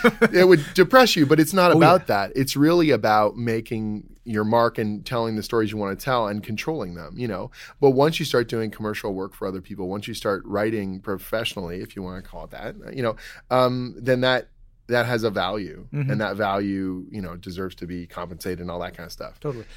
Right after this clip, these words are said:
Speaker 2: This
Speaker 1: So
Speaker 2: is totally not the conversation I thought we were gonna have this morning.
Speaker 1: Right? I'm gonna throw you, I always, I wanna throw people for a loop.
Speaker 2: <laughs> But then I think the first, like, professional writing thing, I did this, um, Udon,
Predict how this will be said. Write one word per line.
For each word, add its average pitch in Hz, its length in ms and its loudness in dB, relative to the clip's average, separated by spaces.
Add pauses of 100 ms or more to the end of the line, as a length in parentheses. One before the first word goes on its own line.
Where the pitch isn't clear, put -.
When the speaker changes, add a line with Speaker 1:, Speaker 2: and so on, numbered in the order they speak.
Speaker 2:
This - 80 -6
Speaker 1:
So 180 100 10
Speaker 2:
is 165 80 6
totally 165 280 2
not 135 220 4
the 147 80 0
conversation 143 540 2
I 113 40 2
thought 131 200 6
we 131 80 6
were 135 80 6
gonna 127 160 2
have 160 160 -2
this 107 160 -6
morning. 95 160 -2
Speaker 1:
Right? 185 200 6
I'm 170 100 4
gonna 175 140 4
throw 190 160 4
you, 190 120 6
I 180 60 8
always, 233 260 6
I 190 260 6
wanna 285 160 6
throw 277 160 6
people 277 240 0
for 302 120 2
a 277 60 8
loop. 339 320 0 (120)
Speaker 2:
<laughs> - 100 -4
But 143 140 6
then 165 180 6
I 139 140 2
think 208 240 -2
the 196 100 2
first, 156 320 -2
like, 139 220 2
professional 156 840 0
writing 147 300 2
thing, 180 360 0
I 127 80 2
did 196 260 -4
this, 151 340 0 (100)
um, 117 260 4
Udon, 143 580 2